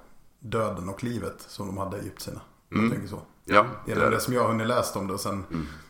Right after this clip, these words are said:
Speaker 1: du har haft föreläsning om det under hösten nu, bland annat om Egypten, när det var om att man gör samma resa som solen gör över
Speaker 2: Mm.
Speaker 1: och ska klara sig och få med sig verktyg och allting som man ska klara sig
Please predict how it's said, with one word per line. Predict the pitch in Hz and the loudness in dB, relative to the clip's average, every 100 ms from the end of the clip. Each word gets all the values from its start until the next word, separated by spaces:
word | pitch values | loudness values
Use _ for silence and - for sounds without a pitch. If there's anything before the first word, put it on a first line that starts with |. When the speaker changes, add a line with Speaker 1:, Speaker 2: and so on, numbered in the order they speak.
| - | -8
Speaker 1:
du | - 113 | 0 2
har | |
haft | 110 - | 2 2
föreläsning | 127 113 117 113 110 | 2 4 2 0 0
om | 101 101 | -2 -2
det | |
under | 101 101 | -2 -2
hösten | 110 - - 101 | 0 -2 -2 -4
nu, | 98 | -2
bland | 98 92 | -4 -4
annat | 92 95 98 | -4 -4 -4
om | 98 101 - - | -4 2 2 4
Egypten, | 127 101 - - 95 | 2 0 -4 -4 -4
när | 95 | -4
det | |
var | 95 - | 6 6
om | - | 6
att | - - - - | 0 -4 -8 -6
man | 120 | -2
gör | 113 | 0
samma | 104 123 104 107 | 4 2 4 2
resa | 113 98 - 110 | 2 0 0 0
som | - 92 98 - - - - - - | 0 -2 -4 -8 -16 -18 -20 -20 -10
solen | - 123 110 101 95 | -2 0 2 0 -2
gör | 87 | -2
över | 87 87 | -2 -2
Speaker 2:
Mm. | 80 82 90 101 - - | 0 2 0 -2 -4 -4
Speaker 1:
och | 98 - - - | -6 -8 -16 -14
ska | - - | -8 -4
klara | 98 113 101 104 | 0 2 2 2
sig | - 95 | 0 -2
och | 104 101 | -2 -2
få | 107 101 | 0 2
med | 110 117 | 2 2
sig | 110 104 | 0 2
verktyg | 113 107 - - 113 90 | 2 2 -2 -2 -2 -2
och | |
allting | 90 95 | -6 -6
som | 98 | -6
man | 92 | -6
ska | 101 | -6
klara | - 101 95 113 | -2 0 2 0
sig | - | 0